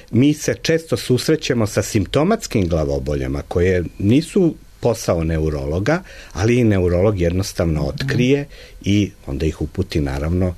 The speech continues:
Speaker 1: kod drugog specijaliste koji će dalje lečiti ili lekara opšte prakse, neka stanja nije potrebno da
Speaker 2: Mhm.
Speaker 1: leči specijalista,
Speaker 2: A
Speaker 1: naravno.
Speaker 2: odakle najčešće idu te glavobolje?
Speaker 1: Pa,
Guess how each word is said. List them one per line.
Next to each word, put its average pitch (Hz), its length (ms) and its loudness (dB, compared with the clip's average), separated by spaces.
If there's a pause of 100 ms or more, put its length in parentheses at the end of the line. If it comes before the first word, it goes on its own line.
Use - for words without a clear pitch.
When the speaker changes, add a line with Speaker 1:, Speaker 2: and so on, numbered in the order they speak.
(420)
Speaker 1:
kod 82 160 -2
drugog 78 340 -2
specijaliste 67 720 -4
koji 69 240 -4
će - 160 -4
dalje 62 300 -4
lečiti - 540 -6
ili 65 300 -4 (220)
lekara 69 360 -8
opšte - 280 -6
prakse, 80 420 -6
neka 58 260 -8
stanja 69 420 -6 (320)
nije 76 280 -2
potrebno 90 440 -2
da 87 120 0
Speaker 2:
Mhm. 107 80 2
Speaker 1:
leči 139 220 0
specijalista, 78 600 -4
Speaker 2:
A - 40 -16
Speaker 1:
naravno. 170 220 2
Speaker 2:
odakle 208 320 0
najčešće 233 640 0
idu 165 520 0 (320)
te 131 280 -2
glavobolje? 123 760 -2 (200)
Speaker 1:
Pa, 160 100 0